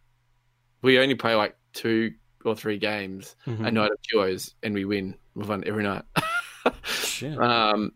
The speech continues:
Speaker 1: and we don't, let's be honest, w-, like, we normally wouldn't win all the time. <laughs>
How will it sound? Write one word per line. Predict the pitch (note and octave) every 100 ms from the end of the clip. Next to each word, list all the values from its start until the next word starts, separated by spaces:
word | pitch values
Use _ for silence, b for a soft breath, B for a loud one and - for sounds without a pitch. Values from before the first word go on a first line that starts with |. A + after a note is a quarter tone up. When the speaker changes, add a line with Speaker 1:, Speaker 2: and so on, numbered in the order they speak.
| -
Speaker 1:
and | C3+
we | C#3
don't, | C3 B2+ - _ _ _ _ _ - - - _
let's | A#2 - - _ -
be | G#3
honest, | G2 C#3 - - - - _ -
w-, | G#2 _
like, | G#2 G#2 G2+ - -
we | A#2+ A2 - - _
normally | A#2+ A#2 A#2 A2+
wouldn't | G#2+ G#2+ B2+ C#3
win | D#3+ F3 F#3 E3 _
all | D#3 E3+
the |
time. | F3+ F#3+ F#3 F#3+
<laughs> | E3+